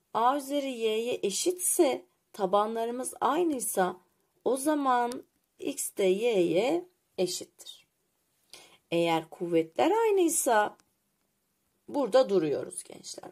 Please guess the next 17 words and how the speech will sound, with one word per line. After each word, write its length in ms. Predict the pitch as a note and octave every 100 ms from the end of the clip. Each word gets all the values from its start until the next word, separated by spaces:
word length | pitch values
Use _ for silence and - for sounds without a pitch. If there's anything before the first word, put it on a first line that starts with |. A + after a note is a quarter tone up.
| -
Kuvvetler 680 | - C4 A3 F3 - D#3+ -
aynıysa 920 | - B3+ A#3 F3+ E3 - A3 C#4 E4+ -
kuvvete 560 | - E3 D#3+ - A3+
bakıyoruz. 680 | E3+ D#3 - G3+ D#3+ D#3+ -
Eğer 380 | - G3 G3+ F3+
x'imiz 680 | F3+ F3+ - - F#3+ A#3 - - - _ -
çiftse 920 | - A#3 A#3+ - - - A#3 G#3+ - _ _ _ _ _ _ _ _ _ - - - _ _ _ _ _ _
iki 360 | F#3+ - D4 D4
işlem 420 | - - F#3+ F3
yapmak 420 | D3+ - E3+ E3+
zorundayız. 640 | - D#3+ C#3 - - - F3+
Yani 480 | F#3 E3+ E3+ E3 -
A 240 | F3+ A3
sayımız 580 | B3+ C#4+ C4+ B3+ A3 G3
ya 280 | F#3 F#3+ G3
B'ye 440 | E3 D3+ F3 C4
eşittir 640 | D#4 - D#4 - G3 F#3